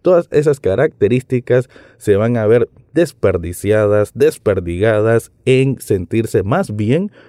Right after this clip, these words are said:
como prepotencia. Y en eso cae esta pequeña actriz que siento no, no cuaja, no cuaja bien en esta serie y por eso es la parte más débil. Y como buena parte del,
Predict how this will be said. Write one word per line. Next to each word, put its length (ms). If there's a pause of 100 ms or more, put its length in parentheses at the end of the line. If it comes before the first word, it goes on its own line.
(140)
como 380
prepotencia. 1160
Y 320
en 240
eso 380
cae 380 (180)
esta 320
pequeña 400
actriz 400 (400)
que 240
siento 560
no, 520 (160)
no 160
cuaja, 460
no 140
cuaja 400
bien 240
en 100
esta 220
serie 420
y 120
por 220
eso 360 (280)
es 220
la 140
parte 340
más 160
débil. 380
Y 80
como 260
buena 380
parte 520
del, 400